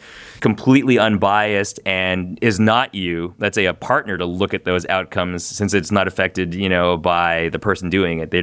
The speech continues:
just looking at the outcomes, and, and that would be even better. It would be even better if you blinded it and didn't say, "Well, I'm gonna do technique A on all the young, healthy people with lots of bone. I'm gonna do technique B on people who are, like, terrible."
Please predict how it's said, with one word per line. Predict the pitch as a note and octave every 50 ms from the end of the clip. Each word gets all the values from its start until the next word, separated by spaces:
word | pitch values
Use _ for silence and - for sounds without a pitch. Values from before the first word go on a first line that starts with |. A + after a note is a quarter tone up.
| F2+
just | F#2 E2+
looking | F2 F2 F2 G#2 G2
at | G2+
the | - G#2+
outcomes, | G#2 G#2+ G#2+ - B2 A2+ G2+ F2+
and, | F2+ F2+
and | F2+ F2+
that | F2+ F#2
would | F#2 F2 F2
be |
even | E2+ D#2+ E2
better. | D#2 F#2 F#2 E2+ D#2+ D#2
It | - _ _ -
would | B2 C3+
be | F3 F#3+
even | G3 F#3 F3 D3+
better | C#3 F3 A3+ A#3 G3 D#3+
if | C3
you | B2+ B2
blinded | A2 F#2+ A2+ A#2 C3 D3 F3+ A3 A3+ G#3+ D3+ C3 A2
it | G#2+ G#2+ G#2+ A2+ - - - - - - - - -
and | - A2+ A2+
didn't | A#2 C#3 C#3 C#3+
say, | C#3 - C3+ A#2+
"Well, | A2 A2+ - - - - -
I'm | B2 C3+ D#3+
gonna | E3 F#3
do | E3 D#3+
technique | D#3 - - D3+ A#2+ A#2+ A#2+ A#2+
A | - G#2+ A2 A2 G#2+
on | G2+ G2 -
all | - A#2+ B2
the | A#2 A#2
young, | A2+ B2 B2+ C#3 C#3+ C#3+ C#3+
healthy | B2+ - - C#3+ C#3+ C#3 C3+ B2
people | - C#3+ C#3 - A#2
with | G#2
lots | G#2+ A#2+ C3+ C#3 -
of | C3
bone. | B2 C3 B2 B2 B2 A#2
I'm | A2 G#2+
gonna | G#2 G2+
do | G2 A2+ A2
technique | A2 - B2 B2+ C3 C3 A2+ A2 G#2+
B | A2+ A2+ A2 A2 A2 A2 A2
on | - F#2+ F#2+ F#2+ G2 G2 F#2+ F#2+ F#2
people | - - B2 A#2+ A#2+ A#2 A2 G#2+ G#2
who | G#2+
are, | G#2 G2+ F#2+ F#2+
like, | F#2 F2+ F2+ -
terrible." | - A#2+ G#2+ G2+ G2+ F2 E2+ D#2+ D#2